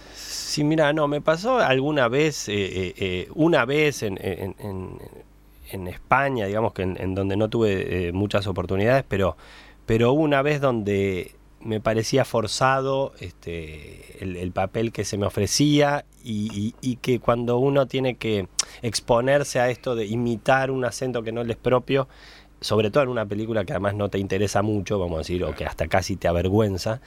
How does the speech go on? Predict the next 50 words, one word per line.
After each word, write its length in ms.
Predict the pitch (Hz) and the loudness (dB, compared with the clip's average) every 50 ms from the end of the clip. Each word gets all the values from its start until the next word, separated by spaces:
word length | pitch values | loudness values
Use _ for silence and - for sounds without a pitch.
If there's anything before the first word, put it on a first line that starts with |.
| - - - - - | -18 -20 -20 -16 -8
eh, 160 | - 90 92 | -6 -4 -2
uno 260 | 92 101 110 117 117 113 | -2 0 2 2 2 4
lo 80 | 107 | 2
evita. 380 | 101 98 92 90 85 87 85 90 | 2 2 0 0 -2 -2 -4 -2
Pero 720 | - 120 117 120 123 127 127 123 123 123 123 123 123 123 | 0 0 2 4 4 4 4 4 4 2 2 2 0 0
después 340 | 123 123 - - - 214 196 | 0 -2 -2 0 0 2 4
no, 400 | 175 170 170 170 165 165 156 147 | 4 4 4 4 4 4 4 2
y 120 | 143 139 123 | 0 -2 -2
también 320 | - 139 143 151 165 160 | -2 0 0 2 2 2
me 100 | 156 151 | 2 2
pasó 320 | 139 139 131 - - 147 143 | 2 2 2 2 2 2 2
en 80 | 135 | 2
Colombia, 760 | 127 - 135 143 160 160 156 147 139 139 139 139 135 131 127 - | 2 2 2 4 4 2 2 2 0 0 0 2 2 2 2 0
eh, 160 | - 107 - 104 | -2 -4 -4 -4
este, 500 | 98 82 - - - 92 87 85 76 - - - - - - - _ | -6 -6 -4 -4 -4 -2 -2 -2 -4 -6 -12 -18 -20 -20 -20 -18 _
que 100 | - 117 | -2 0
era 100 | 113 113 | 2 2
un 80 | 113 110 | 2 2
personaje 460 | 113 104 - 123 120 123 - - 120 | 0 0 2 2 2 2 2 0 0
de 60 | 123 | 0
estos 240 | 120 - - - 107 | 0 0 0 0 2
latinoamericanos 1200 | 113 107 107 104 - 117 110 110 107 104 110 107 104 107 107 101 - 139 131 127 120 117 113 104 - | 2 2 2 2 0 -2 0 2 2 2 2 2 2 2 0 2 2 2 2 2 2 -2 -4 -6 -6
sin 200 | - 120 120 123 | -6 -4 -2 -2
un 120 | 117 113 | 0 0
origen 440 | 110 107 117 110 - - 113 107 104 | 0 0 -2 -2 -2 -2 -2 -2 -2
claro, 640 | - - 127 127 127 120 113 107 107 107 107 - - - - - - - - - - - - | 0 2 4 4 4 4 2 0 -2 -2 -4 -6 -10 -16 -20 -20 -20 -20 -20 -20 -20 -12 -4
eh, 340 | - 104 107 104 101 101 98 98 | -2 0 2 2 2 2 2 2
pero 240 | - 127 135 139 135 | 4 4 4 4 2
siempre 440 | - - 196 214 208 196 190 170 151 | 0 0 0 0 0 0 0 0 2
en 100 | 135 123 | 2 2
realidad 240 | 123 120 127 135 | 2 2 2 2
lo 100 | 139 135 | 2 0
que 140 | 117 113 101 | 0 -4 -4
juega 320 | - - 139 151 156 135 110 | -2 0 2 4 4 2 2
es 80 | - | 0
que 120 | - - 104 | -2 -4 -2
no 160 | 107 113 113 | -2 -2 0
te 120 | - 117 | 0 0
interesa 500 | 107 104 98 101 98 113 104 - - 95 | -2 -2 -2 -2 0 -2 0 0 0 0
la 100 | 92 95 | 0 0
película. 280 | 92 92 92 87 87 92 | -2 -2 -2 -2 -2 0
Si 100 | - 107 | 2 2
la 80 | 113 | 2
película 320 | 117 131 135 139 139 135 120 | 2 2 2 4 4 2 2
te 80 | 110 | 2
interesa, 420 | 104 98 131 120 104 104 - 120 110 | 0 -2 -2 -2 -2 0 0 0 0
no 140 | 98 98 98 | 0 0 -2
hay 140 | 98 92 | -2 -2
acento 480 | 90 92 - - 101 98 90 87 92 87 | -4 -4 -4 -4 -6 -4 -4 -4 -4 -6
que, 160 | - 85 82 | -6 -8 -10